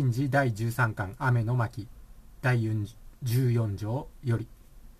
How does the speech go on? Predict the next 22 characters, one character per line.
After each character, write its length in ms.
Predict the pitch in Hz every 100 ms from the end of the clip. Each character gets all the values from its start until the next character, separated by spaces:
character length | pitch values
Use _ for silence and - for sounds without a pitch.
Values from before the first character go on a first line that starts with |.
| - - - - - - - - - - - - - - - - - -
も 120 | 143
う 20 | 135
一 160 | -
つ 240 | 120 - 82
で 80 |
す 140 | 87 -
ね。 160 | 120 - - - - - - - - - - - - - - - - - - - - - - - - - - -
「松 280 | 165 185 160
は 120 | 120
元 300 | 101 117 170
の 180 | 139 127 -
木 140 | 147
座 160 | 117 92
ぞ。 240 | 95 107 - - - - -
松 340 | 123 147 - -
植 160 | 127 135
え 40 |
よ。 120 | 110 - - - - - - - - - -
松 240 | 135 143
備 380 | - 131 123 131
え 20 |
よ。 140 | 110